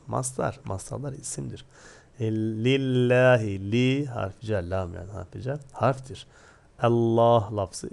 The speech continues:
özel isim, alem. Rabbi, Rabbi bu Rabbun, mastardır, mastarlar isimdir. Rabbi, mecrur, cer alameti esre. Ha, öyleyse nedir?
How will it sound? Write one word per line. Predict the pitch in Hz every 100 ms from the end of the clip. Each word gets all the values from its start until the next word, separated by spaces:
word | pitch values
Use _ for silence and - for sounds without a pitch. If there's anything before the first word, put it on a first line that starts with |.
| -
özel | 110 127 151
isim, | 120 104 101
alem. | - 101 107 87 _ _ - - - - - - -
Rabbi, | 117 127 117 107 107 127 107 85
Rabbi | 117 139 135 147 127
bu | 110
Rabbun, | 131 131 110 92 82 113
mastardır, | 92 104 - 151 147 131 143
mastarlar | 117 95 - 95 92 92 -
isimdir. | - - 104 104 -
Rabbi, | 120 156 127 104 110 110 92
mecrur, | 110 95 101 101 92 107 104 - - - _ _ -
cer | 101 101 110
alameti | 101 95 92 - -
esre. | 98 - 120 101 - - - -
Ha, | - -
öyleyse | 101 101 117 - 113
nedir? | 110 131